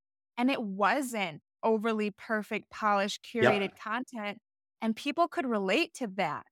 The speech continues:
Speaker 1: So I feel like a huge part of my message is, like, you know, dar messy. And, like, that's probably gonna be more interesting and more valuable,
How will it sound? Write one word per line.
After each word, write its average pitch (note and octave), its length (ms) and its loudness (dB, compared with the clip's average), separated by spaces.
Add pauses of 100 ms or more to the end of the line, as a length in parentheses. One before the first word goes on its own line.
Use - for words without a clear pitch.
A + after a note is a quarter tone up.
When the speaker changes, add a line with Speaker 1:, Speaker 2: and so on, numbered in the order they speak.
(300)
Speaker 1:
So C4+ 320 2
I B3+ 340 2
feel B3 360 0
like A#3 160 2
a G#3+ 40 -2
huge A#3+ 320 -6
part A#3+ 200 0
of G#3+ 80 2
my G3 240 2
message G#3+ 720 -4 (480)
is, A3+ 400 2
like, G3+ 360 0 (440)
you A#3 160 2
know, F3 320 4 (720)
dar A3+ 180 6
messy. G#3+ 640 0
And, A3 180 -2
like, G3 200 -4
that's A3+ 180 0
probably A#3+ 460 -2
gonna A#3 180 0
be A3 160 2
more G#3 320 2
interesting A3 800 -4 (440)
and A3 180 4
more A#3 180 2
valuable, G#3 880 4